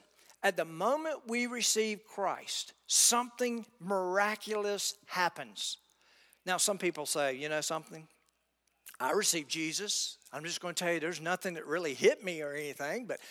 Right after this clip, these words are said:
I'm here to tell you that, that, but let me tell you the reality of it. Based on what we read in Scripture, here's what happens. When we come to know Christ, we are changed. Our soul and spirit are changed,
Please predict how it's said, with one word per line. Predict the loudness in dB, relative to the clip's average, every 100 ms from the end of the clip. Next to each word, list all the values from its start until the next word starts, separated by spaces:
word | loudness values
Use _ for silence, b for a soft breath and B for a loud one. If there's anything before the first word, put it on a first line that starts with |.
| B B
I'm | 0
here | 4 4
to | 4
tell | -2 0 2
you | 4 2
that, | 2 0 -2 B B B
that, | -2 -2 -2 -10 -4
but | -6
let | 0 0
me |
tell | 4 4
you | 4
the | 4
reality | 4 2 2 -2
of | -2
it. | -10 -18 2
Based | 4 6 4
on | 4
what | 2 2
we | 2
read | 2 2
in |
Scripture, | -4 -2 -2 0 -4
here's | 0 0 0
what | -2 0
happens. | -2 -2 -8 -14 -16 B B B -4
When | -2
we | 2 0
come | 0 0
to | 2
know | 0 -2
Christ, | -2 -2 -2 -4
we | -4 -4
are | -2
changed. | 0 0 0 -2 -4 -6 -14 -8 -2 -2 -2 -10 _ _ _ _ B B B B 2
Our | 4 6
soul | 6 6 6 6 6 8 6 2
and | 0
spirit | 0 0 0 0 0 -4
are | -6
changed, | 0 0 2 0 0 0 -6 -18 -4 -2 -2 -6